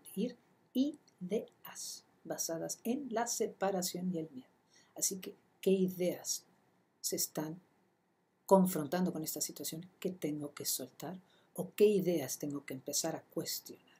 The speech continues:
aquí? Así es como va entrando la luz, porque empiezo un, eh, una búsqueda interior.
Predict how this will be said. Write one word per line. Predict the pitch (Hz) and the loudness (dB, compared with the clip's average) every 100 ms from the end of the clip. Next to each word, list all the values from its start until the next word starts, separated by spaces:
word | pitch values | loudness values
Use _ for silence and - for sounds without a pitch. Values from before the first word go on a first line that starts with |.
| - | -20
aquí? | - _ _ _ _ _ _ _ _ - - | -20 _ _ _ _ _ _ _ _ -16 -8
Así | 165 - 170 | -4 -2 -2
es | 165 | -2
como | - 185 | -2 -2
va | 147 143 | -2 -6
entrando | - 139 127 139 - _ - | -6 -6 -6 -10 -14 _ -6
la | 233 | -4
luz, | 269 - - - _ _ _ _ _ _ _ _ - | -4 -6 -14 -16 _ _ _ _ _ _ _ _ -18
porque | 143 131 | -14 -14
empiezo | - 151 - 190 190 - 170 | -6 -2 0 0 -2 -8 -8
un, | 180 185 _ _ _ _ _ _ _ | -6 -6 _ _ _ _ _ _ _
eh, | 160 147 131 127 - _ _ _ 185 | -16 -14 -14 -18 -20 _ _ _ -6
una | 151 | -4
búsqueda | 165 180 214 185 | -2 0 2 2
interior. | 165 156 139 - 127 135 170 190 196 | 2 -4 -6 -6 -4 -4 0 4 4